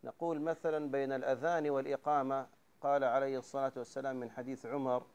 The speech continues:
قال: "دعاء ما بين الأذان والإقامة ما يرد". وهنا يأتي السؤال: أيهما أولى، أن يشغل وقت الأذان، ما بين الأذان والإقامة، كله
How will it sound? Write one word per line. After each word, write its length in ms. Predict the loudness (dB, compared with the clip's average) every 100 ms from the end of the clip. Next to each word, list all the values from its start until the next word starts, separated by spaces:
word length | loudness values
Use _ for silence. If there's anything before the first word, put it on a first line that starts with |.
| _ _ _ _ _ _
قال: 380 | 4 6 6 4
"دعاء 460 | 4 6 8 6 4
ما 200 | 0 0
بين 260 | 0 0
الأذان 520 | 0 0 -2 0 0 0
والإقامة 640 | -2 -4 0 0 2 -2 -2
ما 220 | -2 0
يرد". 320 | 4 4 2 -4 _ _ _ _ _ _ -20 _ _ _ _ _ _ _
وهنا 360 | -4 -2 2 4
يأتي 300 | 4 0 -6
السؤال: 560 | -6 -2 4 6 6
أيهما 480 | 2 2 0 2 0
أولى، 560 | 2 4 4 6 4 2 _ _ _ _ _
أن 140 | -2 -2
يشغل 520 | -2 -2 0 2 4
وقت 340 | 4 2 0
الأذان، 440 | -4 0 0 2 0
ما 220 | 2 2
بين 240 | 2 0
الأذان 320 | 2 0 2 2
والإقامة، 640 | 2 0 4 4 4 -4 -8 _ _ _ _ _ -20 _ _ _ _ _ _ _ _ _ _ _ -20 -20 _ _
كله 840 | 2 2 4 2 2 4 2 0